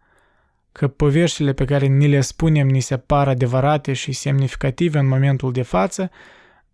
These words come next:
dar odată ce ne îndepărtăm de ele, ele se desprind? Ce ar exista de care să ne agățăm atunci? Dacă ne întoarcem pe Pământ pentru un moment, luând o privire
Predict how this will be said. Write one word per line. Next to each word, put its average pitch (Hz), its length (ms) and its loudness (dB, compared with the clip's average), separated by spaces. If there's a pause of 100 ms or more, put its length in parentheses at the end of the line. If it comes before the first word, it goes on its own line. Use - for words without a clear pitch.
dar 165 260 -2
odată 196 300 0
ce 175 180 -2
ne 170 160 2
îndepărtăm 160 680 2
de 139 100 4
ele, 175 440 2 (380)
ele 165 680 0
se - 220 -6
desprind? 180 640 -2 (680)
Ce 233 200 -2
ar 214 100 2
exista 147 500 0
de 127 140 0
care 135 280 0
să 127 180 -4
ne 131 160 0
agățăm 139 500 0
atunci? 123 380 -4 (2250)
Dacă 160 280 0
ne 202 80 4
întoarcem 214 420 2
pe 151 160 0
Pământ 165 560 2
pentru 123 300 -2
un 123 80 0
moment, 143 800 0
luând 135 320 2
o 127 100 2
privire 127 680 0